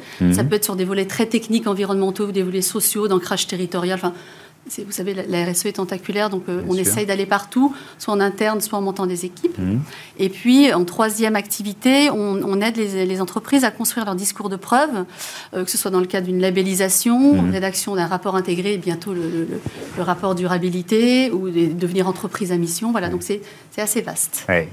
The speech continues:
Speaker 1: et ça, ce dernier point, il est très important, parce qu'on voit même des entreprises qui font des choses et qui n'osent pas en parler de peur de se, de se faire attaquer sur, euh, sur les engagements et les actions qui ont, qui ont été prises. Les, les vignerons engagés dans les titres, j'ai dit vignerons en développement durable, je sais pas pourquoi, mais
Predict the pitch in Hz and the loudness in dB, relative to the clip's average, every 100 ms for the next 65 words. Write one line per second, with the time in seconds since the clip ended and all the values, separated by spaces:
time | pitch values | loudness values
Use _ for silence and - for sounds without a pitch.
0 | 107 92 - 107 - 90 95 95 87 - | -4 -2 2 0 2 2 4 4 2 4
1 | 104 95 - 98 95 104 131 113 - 95 | 4 4 4 4 6 4 4 2 4 6
2 | 101 107 104 101 - 98 110 - 101 - | 8 8 6 6 4 4 4 2 -4 4
3 | 147 135 123 151 139 117 - 131 147 - | 6 8 6 6 6 6 6 6 6 6
4 | 147 131 127 127 147 139 117 131 131 117 | 4 6 4 6 6 6 6 6 6 4
5 | 104 110 110 104 - - - 107 - 131 | 4 8 8 6 -4 -8 4 4 6 4
6 | 117 135 127 160 156 - 135 120 110 110 | 6 4 4 6 6 6 6 8 8 8
7 | 110 110 - 120 113 117 113 120 147 123 | 6 4 4 6 6 8 6 6 6 6
8 | 113 113 151 120 117 107 135 123 123 - | 6 4 0 4 4 6 4 4 2 4
9 | 113 - - - 135 156 156 139 175 202 | 2 2 -4 4 6 8 6 6 6 8
10 | 185 190 202 170 156 151 151 139 135 135 | 8 6 6 6 8 8 8 6 6 6
11 | 120 123 135 147 151 135 117 113 123 117 | 6 6 8 8 8 6 6 4 6 8
12 | 107 104 101 104 110 117 196 139 | 6 4 4 6 6 6 6 6